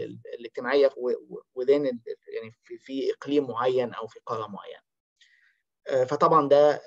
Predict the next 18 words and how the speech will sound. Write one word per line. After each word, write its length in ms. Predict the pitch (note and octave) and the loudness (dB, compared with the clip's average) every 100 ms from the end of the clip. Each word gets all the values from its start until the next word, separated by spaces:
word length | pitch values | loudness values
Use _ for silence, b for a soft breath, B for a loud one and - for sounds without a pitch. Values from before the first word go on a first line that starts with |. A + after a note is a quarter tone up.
| - | -6
آم، 800 | A#2+ A#2+ A2+ A2+ A2 A2 A2+ A#2 _ _ _ _ _ | -4 -2 -4 -6 -8 -12 -18 -20 _ _ _ _ _
ده 120 | C#3 | 2
يخلي 220 | C#3+ D#3+ | 4 4
الجامعات 360 | D3 C3 C3 - | 4 4 0 -2
إنها، 380 | C3+ C#3+ C#3 - _ _ _ _ C#3+ | -4 -4 -4 -6 _ _ _ _ -6
آه، 140 | A2 - _ | -6 -8 _
تضغط 420 | - E3+ C#3+ D3 - | 2 4 4 2 2
أكتر 480 | D3+ - C#3+ C3+ - _ | -4 0 0 0 -4 _
على 500 | F2 A#2 C3+ C3 A#2+ | -8 -2 0 0 -4
ال-، 240 | - A2 - | -10 -14 -16
ال-، 220 | A2+ - | -16 -14
الأساتذة 540 | B2 G2 A#2+ A#2 C#3 | -14 -12 -6 0 2
والباحثين 760 | B2 A#2 A2 - A2 E3+ G3+ G3 - _ _ - | 2 0 -6 -14 -6 0 0 0 -6 _ _ -4
وعلى 480 | C3 C#3 C3+ C#3 | 2 2 2 0
الطلبة 540 | A#2+ F3+ F3+ F3 F3+ F3+ _ B2 | 0 2 2 4 2 0 _ -12
إن 100 | A#2+ | -8
هم 220 | C#3 C3+ | -6 -4
ينشروا، 560 | B2 A#2 A#2 C3+ B2+ | -4 -4 -2 0 0